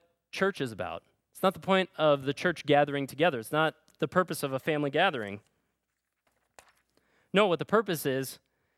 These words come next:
is what it says in the scripture. It says, "They devoted themselves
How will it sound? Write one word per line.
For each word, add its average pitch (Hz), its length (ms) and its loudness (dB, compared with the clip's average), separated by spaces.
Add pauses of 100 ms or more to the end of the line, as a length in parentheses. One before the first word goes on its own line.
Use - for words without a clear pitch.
(240)
is 139 120 -4
what 160 120 4
it 151 140 -4
says 139 760 0 (200)
in 175 160 -2
the 156 40 -2
scripture. 120 600 -6 (420)
It 156 140 4
says, 180 340 2 (360)
"They 156 100 2
devoted 196 380 4
themselves 202 600 2